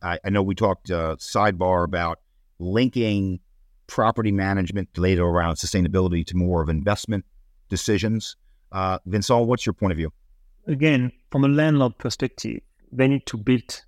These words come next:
Speaker 2: their own secret sauce that make their portfolio more profitable and, uh, more, uh, efficient.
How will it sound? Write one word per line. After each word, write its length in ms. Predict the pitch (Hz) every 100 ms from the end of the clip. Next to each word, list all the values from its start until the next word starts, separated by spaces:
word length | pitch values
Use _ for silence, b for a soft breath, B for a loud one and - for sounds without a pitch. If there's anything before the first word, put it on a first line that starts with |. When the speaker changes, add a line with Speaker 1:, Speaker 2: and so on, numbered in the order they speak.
| -
Speaker 2:
their 440 | 120 117 113 113 - -
own 240 | 135 127 120
secret 320 | - 120 -
sauce 460 | - 110 - - -
that 200 | 110 -
make 180 | 113 110
their 140 | 110
portfolio 520 | - 113 - 117 110
more 140 | 107 101
profitable 840 | - - 135 - 104 101 101 -
and, 300 | 107 101 101
uh, 100 | 101
more, 340 | 101 104 101 104
uh, 180 | 101 104 -
efficient. 640 | 117 - 113 - - -